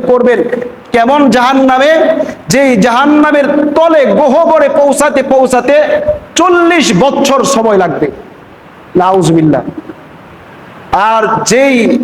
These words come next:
আগুনের নিচের তলাটা যত নিচে হয় তার উত্তপ্ত তত বেশি হয়। যেমন সম্মান তেমন কি শাস্তি। এখন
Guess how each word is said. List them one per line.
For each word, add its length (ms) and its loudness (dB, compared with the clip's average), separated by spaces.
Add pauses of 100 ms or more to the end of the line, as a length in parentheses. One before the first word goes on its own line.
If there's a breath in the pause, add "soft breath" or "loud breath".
(160)
আগুনের 680 0 (540)
নিচের 760 0
তলাটা 400 0
যত 220 -2
নিচে 300 0
হয় 280 0 (440)
তার 340 0
উত্তপ্ত 500 -4
তত 260 -4
বেশি 280 0
হয়। 200 -2 (800)
যেমন 300 0
সম্মান 640 0
তেমন 280 0
কি 420 -2 (680)
শাস্তি। 540 -2 (1200)
এখন 460 0